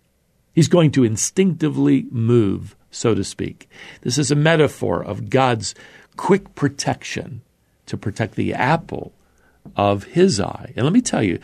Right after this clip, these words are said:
through the coming tribulation that's still yet in the future, the protection of God over Israel is going to lead many people to join with converted Israel and worship the Lord as their Messiah. They're gonna see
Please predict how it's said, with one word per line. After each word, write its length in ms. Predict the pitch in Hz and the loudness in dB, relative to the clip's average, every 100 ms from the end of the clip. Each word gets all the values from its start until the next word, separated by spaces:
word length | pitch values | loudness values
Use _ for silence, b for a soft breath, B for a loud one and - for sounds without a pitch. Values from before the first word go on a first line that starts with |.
| B B | B B
through 140 | 131 | 2
the 80 | 123 | 2
coming 380 | 120 123 131 135 | 2 0 2 0
tribulation 800 | - 127 127 123 127 131 143 131 | 0 2 4 4 2 0 -2 -2
that's 200 | 101 - | -4 -6
still 220 | - 117 | -2 2
yet 200 | 113 127 | 2 0
in 80 | 139 | -2
the 80 | 135 | -4
future, 560 | 127 107 107 113 110 - _ b b b | -2 -4 -2 -6 -6 -10 _ b b b
the 100 | 101 | -6
protection 520 | - 107 113 - 127 | -4 -4 -4 -2 0
of 100 | 127 | 2
God 260 | 127 120 120 | 2 2 2
over 180 | 120 139 | 2 4
Israel 400 | 123 107 101 107 | 2 2 0 -2
is 100 | 101 | 0
going 180 | 113 | -2
to 40 | 107 | 0
lead 260 | 113 98 | 0 0
many 440 | 101 104 127 139 151 | -2 -2 0 0 -2
people 400 | - 120 110 110 | -2 -4 -2 -2
to 120 | 117 | -2
join 720 | 104 92 110 135 160 98 87 | -2 -2 0 0 0 -2 0
with 340 | 113 190 - - B B B | 2 2 -2 -12 B B B
converted 540 | 135 113 107 98 95 | -2 2 2 2 0
Israel 460 | - 104 95 87 - | -2 -4 -4 -6 -6
and 240 | 110 107 | -6 -2
worship 520 | 107 160 160 123 117 | 0 0 0 -4 -4
the 120 | - 110 | -4 -4
Lord 420 | 98 92 92 90 | -2 -2 -2 -4
as 160 | - 110 | -6 -4
their 140 | 107 | -4
Messiah. 340 | 101 98 - 196 | -6 -4 -2 -2
They're 140 | 180 | -2
gonna 180 | 240 214 | -4 -2
see 400 | - - 240 | -2 0 0